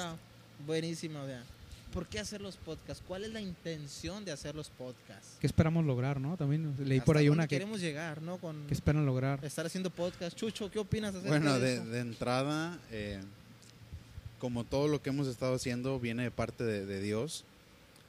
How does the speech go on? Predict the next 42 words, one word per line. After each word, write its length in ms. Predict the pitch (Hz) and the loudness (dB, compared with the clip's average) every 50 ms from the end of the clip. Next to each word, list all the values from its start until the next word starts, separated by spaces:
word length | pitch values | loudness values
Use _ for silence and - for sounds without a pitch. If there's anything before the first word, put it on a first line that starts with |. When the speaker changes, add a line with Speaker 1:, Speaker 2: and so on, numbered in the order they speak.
| - - | -8 -6
Speaker 3:
Eh, 440 | 107 101 98 98 95 92 92 90 - 85 92 98 | -4 -2 -2 -2 -2 -2 -4 -6 -10 -12 -8 -6
yo 100 | 113 104 | -2 0
creo 140 | 123 120 113 | 0 -2 0
que 140 | - 117 117 | 0 0 0
es 120 | 113 117 | 2 0
el 80 | 127 113 | -2 0
propósito 580 | - 131 113 - 123 120 113 127 120 120 123 | 2 2 2 2 2 0 0 -2 -4 -2 0
de 140 | 117 110 107 | 0 0 0
Dios 260 | 107 110 113 117 117 | 0 0 0 0 -2
a 60 | 120 | -4
través 360 | 107 - 104 104 104 107 107 107 | -4 -4 -2 -2 -2 -2 -2 -2
de 80 | 117 | -4
esta 200 | 117 110 - 127 | -4 -4 -4 -4
pandemia 560 | - - 110 104 101 107 110 117 120 120 120 | -4 -4 -6 -4 -4 -4 -2 -2 -2 -2 -2
del 360 | 113 107 101 101 98 95 95 95 - | -2 -2 -2 -4 -4 -6 -8 -8 -8
coronavirus 640 | - 107 101 101 101 98 101 107 117 120 123 113 113 | -6 -6 -4 -4 -4 -2 0 2 2 2 2 0 0
y 40 | 110 | 0
todo 140 | - 123 123 | 2 2 2
lo 40 | |
que 60 | 120 107 | 2 0
está 160 | - 120 107 | -2 0 2
pasando 320 | - 113 110 117 117 117 | 2 2 2 0 0 0
a 20 | 117 | 0
nuestro 220 | 110 104 - 104 | 0 -2 -2 -2
alrededor, 320 | 104 107 113 113 117 117 113 - - - - - - - | 0 2 2 4 4 2 0 -4 -10 -20 -20 -20 -20 -6
que 100 | - 135 | -4 0
por 220 | 123 117 127 123 120 | 2 4 4 4 4
cierto, 420 | 110 123 117 117 - 120 117 113 - | 2 2 0 0 0 -2 -2 -2 -4
pues 300 | 110 101 - - - - - | -6 -6 -6 -8 -12 -10 -6
no 160 | 110 117 127 | -4 -2 -2
nos 160 | 131 135 123 | -2 -2 -4
podemos 340 | - 120 113 113 123 131 127 | -4 -4 -2 0 0 0 0
reunir 480 | - 123 107 101 101 104 113 120 120 120 | 2 0 0 0 0 0 0 -2 -2 -2
como 240 | - 120 107 101 | -6 -6 -6 -6
tal, 300 | 95 - 104 101 107 120 - - - - - - - - - | -6 -6 -6 -6 -6 -6 -10 -14 -20 -20 -20 -20 -20 -6 -2
pero 180 | 127 117 123 | 0 2 4
la 140 | 123 123 123 | 4 2 2
forma 340 | 117 - 139 135 151 156 156 | 2 2 0 0 2 0 0
de 60 | 151 | 0
hacer 320 | 135 123 - 139 131 131 139 | 0 -2 -2 -4 -4 -4 -4
los 320 | 139 131 135 123 117 - | -6 -6 -4 -4 -4 -6
podcasts 640 | - - - 127 127 - - - 147 139 135 123 | -6 -2 0 0 0 -2 -2 -2 -2 -2 -2 -4